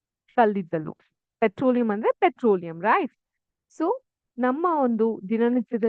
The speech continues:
ಜೀವನದಲ್ಲಿ we use various mate-, materials for our basic needs. ಕೆಲವೊಂದನ್ನ ನಾವು ನೇಚರಲ್ಲಿ ನೈಸರ್ಗಿಕವಾಗಿ ಸಿಗುತ್ತೆ, ಕೆಲವೊಂದಿಷ್ಟು ನಾವು ಮಾಡ್ಬೇಕಾಗತ್ತೆ. For example, water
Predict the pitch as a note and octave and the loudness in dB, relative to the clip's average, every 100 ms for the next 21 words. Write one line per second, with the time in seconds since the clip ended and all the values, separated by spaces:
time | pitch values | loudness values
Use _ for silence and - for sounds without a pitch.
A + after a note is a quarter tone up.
0 | G#3+ G#3 G3+ G#3 G3+ F#3+ F3+ F#3 F3+ A3 | -2 -4 -2 -2 -2 -4 -4 -6 -2 2
1 | A3+ C#4+ C#4 F3+ G#3 A#3+ F4+ F#4+ D#4+ A#3+ | 4 2 2 0 0 0 0 -2 -4 -6
2 | - C4 A3+ A3 A3 A3+ B3+ E4+ - A#3 | -6 -6 -4 -2 -2 0 0 0 2 2
3 | G3 G#3+ B3 F#3+ F#3 - F#3 F#3+ F3 - | 2 0 0 -4 -6 -6 -6 -6 -8 -10
4 | - _ _ _ _ _ _ _ _ _ | -18 _ _ _ _ _ _ _ _ _
5 | _ - A3+ A3+ A3+ A#3 A3+ A3 B3 D4 | _ 0 2 2 2 2 2 0 0 0
6 | G#3+ - A#3+ A3 G#3+ A#3+ G#3 F#3+ - G#3+ | -2 0 0 2 0 0 -2 -2 0 -2
7 | F#3+ - G#3 G3 G3+ - F#3 F3 - C4 | -4 -4 -2 -2 -4 -6 -6 -4 0 0
8 | - C4+ G#3+ F#3 - C#4+ F4 A3 F#3+ D#3 | 0 -2 -2 -4 -4 -4 0 0 0 -4
9 | - - - - - - D#3 _ _ _ | -6 -8 -8 -10 -12 -12 -14 _ _ _
10 | _ - C4+ A#3 F#3 A3 G3 F#3+ C#4 B4+ | _ 4 4 4 4 2 2 0 0 0
11 | - _ _ _ _ _ _ A3+ A3 A#3 | -6 _ _ _ _ _ _ 4 4 4
12 | D4+ | 2